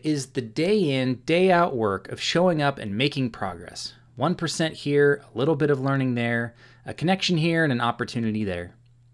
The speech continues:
Those daily actions, or the grind, they compound over time to create a flywheel effect, where all of that effort has caused this big, massive wheel that is your business to turn once,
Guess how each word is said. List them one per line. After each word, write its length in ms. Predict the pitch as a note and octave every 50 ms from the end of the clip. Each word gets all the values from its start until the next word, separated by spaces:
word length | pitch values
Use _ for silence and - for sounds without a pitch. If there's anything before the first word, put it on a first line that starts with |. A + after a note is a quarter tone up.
| _ _ _ _ _ _ _ _ _ _
Those 240 | - G3 A3+ G#3+ D3
daily 400 | - D3+ D#3 F3 F3+ E3+ E3 C3+
actions, 640 | B2 B2+ B2 - - - F#2+ F#2 G2 A2+ - - -
or 320 | A#2 G#2+ G#2 G2+ G2+ A2 B2+
the 100 | G#2+ G2+
grind, 560 | F#2+ G2+ A2+ C3+ C3+ A#2 F#2 F2 F2+ G#2 - - _ _ _ _ _ _ _ _ _ _ _ _ _ _ _ _
they 100 | D#3 D#3+
compound 640 | D3+ - - E3 D3 - - - F#3 G3 G#3 G3 -
over 240 | D3 D#3 C#3 C3+ C3
time 520 | - - - F3 D#3+ A#2 F2 E2+ F#2 F#2+ -
to 160 | - B2+ - - _ _
create 380 | - - - - D3+ D3+ D3+ -
a 40 | -
flywheel 720 | - - - - E3 F3+ F3+ E3+ D3 A#2 G#2 G2 F2+ F2
effect, 480 | E2+ - - - - - - _ - - -
where 180 | B2+ B2 - - -
all 280 | - D3+ F3+ G#3+ A3 A3+
of 80 | G3
that 200 | E3 F3+ D#3+ D#3
effort 320 | D3 C#3 C3+ - - G2+ -
has 200 | G2 G#2+ - -
caused 380 | - - D3 C#3+ C#3 C3 -
this 180 | - C3+ - -
big, 400 | A#2+ A#2 - G3 G#3 G#3+ G3+ D3+
massive 480 | D3+ D#3 E3 F3 E3 - - C#3 B2 A#2
wheel 500 | A#2 C3+ F3 F#3 D#3 A2+ G2 F2+ F2 - - - - _
that 160 | - C#3+ E3+
is 180 | G3 F#3+ D3 B2+
your 140 | B2+ A#2+ G2+
business 760 | G2+ A2+ G#3+ C4+ C4+ G3+ - A2 G2 F#2 A2+ C3+ - - - - - - - - -
to 140 | - E3 C#3
turn 480 | - - D3+ C#3+ C3+ B2+ B2 B2 C3+
once, 500 | D#3+ G3 F#3+ D#3 A#2+ - - - - -